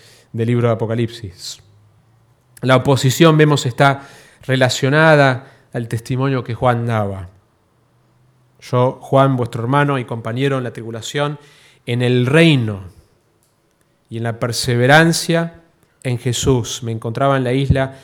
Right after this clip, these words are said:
llamada Patmos a causa de la palabra de Dios y del testimonio de Jesús".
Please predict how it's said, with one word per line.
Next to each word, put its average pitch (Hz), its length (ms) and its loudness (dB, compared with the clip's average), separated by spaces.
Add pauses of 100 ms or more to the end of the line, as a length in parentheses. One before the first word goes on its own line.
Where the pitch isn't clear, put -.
(120)
llamada 123 500 -2
Patmos 143 600 -2 (300)
a 120 240 -4
causa 151 880 2 (640)
de 120 240 -8
la 120 200 -2
palabra 147 400 4
de 196 160 2
Dios 139 540 -2
y 127 120 -10
del 117 200 -6
testimonio 120 800 -6 (800)
de 110 240 -8
Jesús". - 840 -12